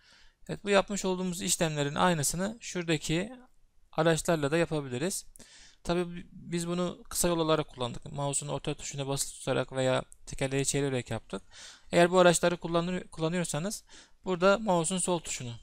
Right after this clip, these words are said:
kullanmanız yeterli. Örneğin orbit aracı. Bu aracı aktif hale getirdiğinizde, e, mouse'un sol tuşuna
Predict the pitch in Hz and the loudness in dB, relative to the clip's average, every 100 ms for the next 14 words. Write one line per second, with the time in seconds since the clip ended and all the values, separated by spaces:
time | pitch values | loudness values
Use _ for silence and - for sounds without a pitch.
0 | - _ - 147 143 143 151 147 135 120 | -18 _ -2 0 2 0 2 0 2 0
1 | 151 208 214 202 175 165 170 - - - | -2 -6 -6 -4 0 2 0 -6 -18 -20
2 | - - - _ _ _ _ - - - | -20 -20 -20 _ _ _ _ -20 -20 -20
3 | - - - 160 160 147 123 120 170 196 | -20 -8 -2 0 2 4 4 2 0 -2
4 | - - _ - _ _ _ - _ _ | -14 -20 _ -20 _ _ _ -20 _ _
5 | - - - - - 170 175 170 175 - | -20 -20 -20 -20 -2 4 6 6 4 2
6 | 170 170 170 160 165 156 160 156 131 135 | 0 2 2 2 0 0 -2 -2 -2 0
7 | 175 - - - - - - - - 135 | 0 -2 -18 -20 -20 -20 -20 -10 -4 -2
8 | 135 156 165 156 165 175 165 - - 123 | -2 0 0 0 -2 -2 -4 -6 -8 -8